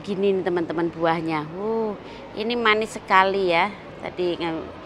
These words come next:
tapi nggak ada yang ngambilin kayak gini nih.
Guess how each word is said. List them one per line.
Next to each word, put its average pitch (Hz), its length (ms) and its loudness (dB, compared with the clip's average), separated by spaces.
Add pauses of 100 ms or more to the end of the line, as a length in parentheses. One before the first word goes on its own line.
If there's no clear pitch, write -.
(340)
tapi 190 240 0
nggak 170 240 8
ada 180 140 6
yang 170 180 6
ngambilin 170 680 4 (260)
kayak 151 220 4
gini 160 240 0
nih. 160 180 0